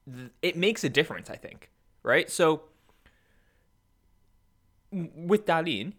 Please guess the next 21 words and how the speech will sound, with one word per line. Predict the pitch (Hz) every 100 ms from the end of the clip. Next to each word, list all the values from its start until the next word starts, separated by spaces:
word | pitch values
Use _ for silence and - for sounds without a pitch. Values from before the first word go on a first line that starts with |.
| _
he | - 151 113
looks | 113 127 -
amazing. | 117 101 135
He's | 123
going | - 117
to | 110
be | 92
amazing. | 90 95 127 214 _ _ -
But, | 147
but, | 151 160
and | 156 156 143 -
because | 156 202 233
he | 208
was | 139
a | 123
consensus | - 135 165 131 120
first | 135 120
overall | 123 117 107
pick, | - 180
that's | 135 147
like, | 151